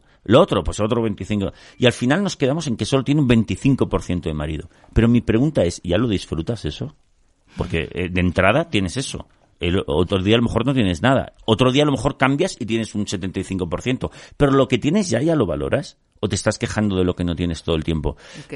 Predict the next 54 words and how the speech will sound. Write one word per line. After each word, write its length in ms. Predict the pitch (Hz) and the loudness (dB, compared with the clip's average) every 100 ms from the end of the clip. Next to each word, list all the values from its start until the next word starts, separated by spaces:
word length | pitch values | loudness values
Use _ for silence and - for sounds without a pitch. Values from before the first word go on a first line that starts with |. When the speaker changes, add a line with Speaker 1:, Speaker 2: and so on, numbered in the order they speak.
| 143 | 4
Speaker 1:
Yo, 180 | 120 - | 4 4
este 180 | 120 127 | 0 0
amigo 240 | 123 117 | 2 2
nuestro, 320 | 113 117 131 | 2 0 2
le 80 | 123 | 2
diría: 300 | 98 87 80 | 2 2 2
"Coño, 320 | - 113 123 - _ | 2 2 2 -2 _
pues 240 | - 92 - | -2 -2 4
tienes, 480 | 117 117 90 - - | 4 6 2 -4 -6
eh, 240 | 95 90 101 | -4 0 2
la 60 | |
oportunidad 600 | 87 101 - 95 101 113 | 2 2 0 2 4 4
de 80 | 95 | 4
tener 280 | 90 98 104 | 2 2 2
un 160 | 101 | 4
buen 160 | 104 110 | 4 4
sexo 380 | - 107 - 87 | 2 -2 -2 -2
con 180 | 92 98 | 0 2
alguien 240 | 110 90 | 2 0
que 80 | 80 | -2
además 440 | 80 107 92 - - | -2 0 0 -4 -8
debe 240 | 92 92 | -2 -2
saberlo 320 | 95 95 90 | 2 2 2
hacer 180 | 87 87 | 2 0
muy 160 | 80 85 | 0 2
bien 160 | 117 | 2
porque 220 | 90 78 | 2 0
es 80 | 80 | -2
bisexual". 600 | 85 90 - 117 135 180 - | -4 -4 0 4 4 2 -8
Speaker 2:
<laughs> 200 | - - - | -10 -6 4
Speaker 1:
Oye, 200 | 135 165 | 6 6
genial, 400 | 160 107 147 147 | 4 4 4 4
¿ya 120 | 117 | 4
lo 120 | 185 | 6
valoras 420 | 208 113 127 156 104 | 6 6 4 4 2
eso? 320 | 110 - 226 - - | 2 2 0 -4 2
Pues 140 | 123 | 4
valóralo. 680 | 110 135 170 143 190 107 - | 6 6 6 6 4 2 -6
Luego, 280 | - 139 190 | 0 4 4
si 120 | 214 | 2
decides 400 | 131 117 147 - | 0 2 0 0
cambiar, 420 | - 170 170 170 - | 2 2 2 0 -2
ok, 200 | 139 131 131 185 | -2 0 -2 2
pero 220 | - 104 | 4 4
desde 340 | 85 107 107 107 | 2 0 2 4
lo 140 | 98 | 4
positivo, 600 | - 95 87 143 214 147 | 4 0 0 2 2 2
porque 220 | - - | 2 0
tienes 240 | 87 127 - | -2 -2 -2
algo 180 | 147 175 | -2 -2
que 60 | |
está 160 | 131 127 | -2 -2
muy 160 | 147 | 0
bien. 300 | 98 127 156 | 0 0 -2